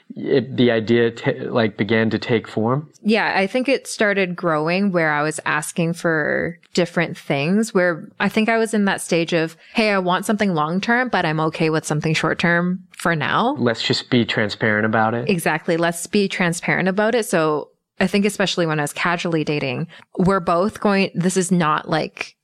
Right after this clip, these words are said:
Speaker 2: a relationship. We're not monogamous. But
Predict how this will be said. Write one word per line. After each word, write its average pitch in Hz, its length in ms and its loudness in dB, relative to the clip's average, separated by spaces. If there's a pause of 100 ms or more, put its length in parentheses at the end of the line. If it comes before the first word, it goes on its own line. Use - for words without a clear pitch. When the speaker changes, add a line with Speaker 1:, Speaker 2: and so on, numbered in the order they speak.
Speaker 2:
a 180 100 0
relationship. 165 640 0
We're 208 60 2
not 156 240 0
monogamous. 196 720 0 (600)
But 165 320 0